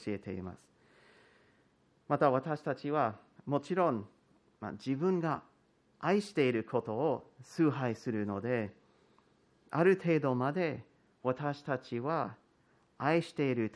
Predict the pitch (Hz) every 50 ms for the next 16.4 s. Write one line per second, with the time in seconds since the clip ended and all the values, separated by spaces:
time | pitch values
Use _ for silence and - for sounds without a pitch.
0 | - - 147 151 151 139 131 - - - 135 117 107 107 101 92 - - - _
1 | _ _ _ _ _ _ _ _ _ _ _ _ _ _ _ - 123 95 - -
2 | _ _ _ _ _ _ _ _ _ _ _ _ _ _ _ _ _ _ _ _
3 | _ _ _ _ - - _ - 131 123 120 117 113 110 107 - - - - 143
4 | 139 139 131 - - 131 120 107 - 135 151 147 147 139 131 120 117 113 123 160
5 | 196 180 135 - - _ _ _ - 113 127 139 143 127 107 90 - - - _
6 | _ _ _ _ _ _ _ - 135 127 107 107 98 82 - - - - - -
7 | - _ _ _ _ _ _ _ _ _ _ _ _ _ _ _ _ _ _ _
8 | _ _ _ _ _ _ _ _ _ _ _ _ _ _ _ _ _ _ _ _
9 | _ _ _ _ - - - 190 208 190 139 151 160 156 151 143 139 135 123 120
10 | - - 151 147 139 135 131 - - - 113 107 110 127 139 127 - - - _
11 | _ _ - - - 170 190 220 220 190 208 - 131 120 110 104 101 95 - -
12 | _ _ _ _ - 117 117 110 107 104 101 92 135 156 151 117 101 - - _
13 | _ _ _ _ _ _ _ _ _ _ _ _ _ _ _ _ _ _ - 131
14 | 135 151 160 156 - - 151 135 - - 139 127 127 120 110 - - - - -
15 | 143 135 135 131 127 127 127 - - 127 117 - - - 139 131 127 123 113 110
16 | 113 135 170 170 131 107 -